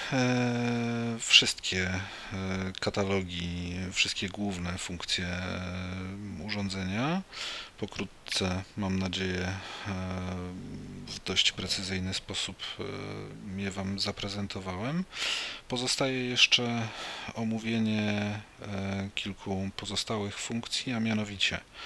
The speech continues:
urządzenie może być, e, aktu-, aktualizowane samodzielnie przez użytkownika, e, na stronie internetowej, e, w w w elektor e u p l. E,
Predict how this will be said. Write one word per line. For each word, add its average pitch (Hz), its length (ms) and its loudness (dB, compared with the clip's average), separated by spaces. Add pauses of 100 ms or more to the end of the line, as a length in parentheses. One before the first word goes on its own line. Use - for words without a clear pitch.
(720)
urządzenie 123 680 2
może 110 540 4
być, - 440 4 (240)
e, - 120 -6
aktu-, 196 680 -2
aktualizowane 98 1160 -2 (100)
samodzielnie 92 840 0
przez - 500 2 (160)
użytkownika, 95 760 -2
e, 107 340 2 (1080)
na 98 140 0
stronie 101 420 0
internetowej, 92 1120 -2
e, 90 40 -6 (520)
w 196 80 -12
w 202 260 -4
w 98 400 -4
elektor 92 540 -4
e 92 160 -2
u 85 380 -4
p 85 160 -6
l. 87 220 -4
E, 85 120 -6